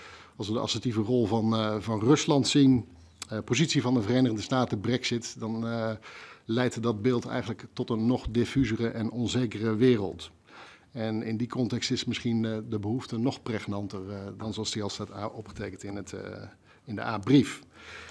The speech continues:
En in deze diffuse en onzekere wereld heeft Nederland een grondwettelijke taak. Niet in, eh, alleen, eh, om het, eh,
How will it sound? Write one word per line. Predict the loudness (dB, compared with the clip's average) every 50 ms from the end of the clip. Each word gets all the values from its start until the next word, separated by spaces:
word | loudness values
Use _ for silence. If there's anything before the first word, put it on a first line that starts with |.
| -20 -20 -8 0
En | 2 4
in | 6
deze | 8 6 6 6 4 2
diffuse | 0 2 4 6 6 8 8
en | 8 8
onzekere | 8 6 6 4 4 4 4 6 8
wereld | 8 8 8 6 4 2
heeft | 2 2 2 2 -2 -6 -6 -2
Nederland | 2 4 4 6 6 6 4 4 4 2 0 0
een | -4 -8 -6
grondwettelijke | -2 2 4 4 4 4 2 0 0 0 -4 -2 -4 -4 -2
taak. | 0 0 0 0 -2 -4 -8 -12 -6
Niet | -4 -2 -2 0 0
in, | 0 0 2 0
eh, | 0 0 0 -2
alleen, | -2 -2 -2 -2 -2 -2 -2 -2
eh, | -2 -4 -4 -6
om | -6 -8
het, | -8 -8 -10 -8
eh, | -8 -6 -6